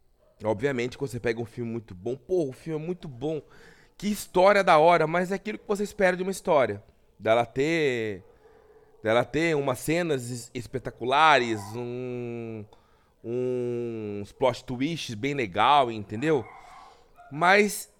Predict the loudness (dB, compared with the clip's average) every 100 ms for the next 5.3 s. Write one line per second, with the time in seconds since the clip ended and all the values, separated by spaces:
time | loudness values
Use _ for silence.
0 | _ _ -4 0 2 2 0 -2 0 0
1 | 0 -4 -4 2 4 4 2 -6 -6 -4
2 | -4 -6 -6 -8 -8 -6 -4 -4 -6 -12
3 | -6 -6 -4 -4 -4 -4 -6 -4 -6 -6
4 | -10 -8 -8 -8 -10 -8 -8 -8 -20 -20
5 | -10 -8